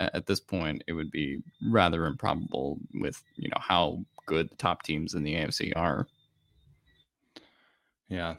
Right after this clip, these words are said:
Speaker 2: absolutely. So this is a, a thing for, I get all, all the time on Twitter these days from Marquise. Uh, "Is it better for us to miss the playoffs long term so that we fire <laughs> this lack-, lackluster staff?"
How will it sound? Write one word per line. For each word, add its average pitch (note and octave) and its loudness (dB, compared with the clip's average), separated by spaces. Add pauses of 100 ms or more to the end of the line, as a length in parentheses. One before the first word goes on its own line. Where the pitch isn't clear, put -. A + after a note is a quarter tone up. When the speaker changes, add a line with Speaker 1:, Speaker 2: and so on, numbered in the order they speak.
(160)
Speaker 2:
absolutely. F#2 0
So G2 0
this A2+ 2
is A2 6
a, F2 2 (240)
a - -10
thing B2+ 8
for, A2 4
I A2 8
get A2 6
all, G2+ 8
all B2+ 12
the C3 10
time A2 10
on F#2+ 4
Twitter F2+ 0 (120)
these F2+ -6
days F2+ 2
from F#2+ -2
Marquise. F2 -2 (160)
Uh, E2+ 2 (480)
"Is G#2 4
it G#2 2
better C#3+ 12
for C#3 12
us B2+ 12
to A#2 10
miss C#3+ 10
the B2 6
playoffs A2 10
long G#2 4
term G2 2
so F#2+ 0
that F2+ 0
we F#2 2
fire F#2+ 4
<laughs> - 2
this F2 -2
lack-, G2+ 0
lackluster F2+ -2
staff?" F#2+ 0